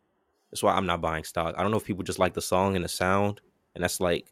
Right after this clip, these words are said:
like, he's clearly talented, but it is an easily repeatable sound. Like, I know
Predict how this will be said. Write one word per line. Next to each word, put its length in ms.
like, 160
he's 200
clearly 260
talented, 420
but 120
it 180
is 240
an 120
easily 380
repeatable 440
sound. 260
Like, 120
I 60
know 220